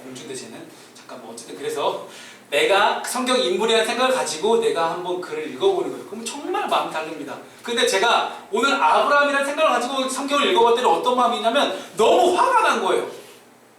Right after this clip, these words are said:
아브라함이 하나님께 따지고 있는 겁니다. "하나님, 이 땅을 만드시고 이 모든 자손을 다 하늘의 별과 같이 저한테 많이 주시겠다고 하시고 나에게 뭐 믿음을 주시고 믿음을 통해서 이 땅을 뭐 이렇게 다스리라 뭐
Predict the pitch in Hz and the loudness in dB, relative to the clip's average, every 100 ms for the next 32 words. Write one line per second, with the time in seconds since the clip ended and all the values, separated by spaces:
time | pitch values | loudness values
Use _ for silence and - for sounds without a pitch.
0 | _ - 233 240 - 233 294 - - - | _ 0 2 4 4 2 0 -2 -6 -14
1 | - - 339 330 - - - 339 339 381 | -6 0 2 2 0 -4 0 2 2 2
2 | 302 - - 214 226 220 180 156 - - | 0 -2 -6 -8 -2 -2 0 -2 -2 -6
3 | - - - 330 320 311 - 262 - 311 | -14 -16 0 4 4 2 0 -4 0 2
4 | 330 320 269 233 330 - 254 277 285 262 | 2 4 2 2 0 0 0 2 2 2
5 | 233 294 320 311 359 370 349 - - 220 | 2 0 0 4 4 6 4 2 0 -2
6 | 262 262 269 - - - - - - - | 0 2 4 2 0 -4 -14 -20 -12 0
7 | 202 233 226 311 - 196 214 240 233 - | 2 4 4 2 2 2 2 4 2 0
8 | 233 175 185 226 190 190 - - 226 220 | 0 0 2 2 2 0 -2 -4 0 2
9 | 233 240 233 247 214 - - - - 202 | 2 2 0 2 2 0 -6 -14 -2 2
10 | 226 262 233 226 233 254 254 - 240 240 | 4 4 4 4 2 0 0 0 -2 -2
11 | 247 247 240 247 247 247 233 233 226 - | -2 0 0 0 0 -2 2 2 2 0
12 | 247 240 247 240 233 - 214 220 - 180 | 0 2 2 0 -2 -2 2 2 0 -2
13 | - 226 233 233 - 440 - - - | -2 0 2 4 4 4 4 -2 -10